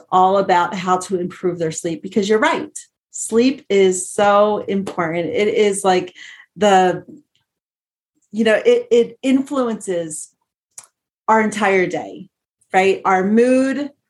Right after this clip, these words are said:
our functioning, our brain capacity.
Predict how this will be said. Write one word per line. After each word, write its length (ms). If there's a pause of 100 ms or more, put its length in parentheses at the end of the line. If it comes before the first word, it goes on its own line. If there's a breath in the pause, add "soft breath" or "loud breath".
(180)
our 240
functioning, 880
our 300
brain 420
capacity. 1000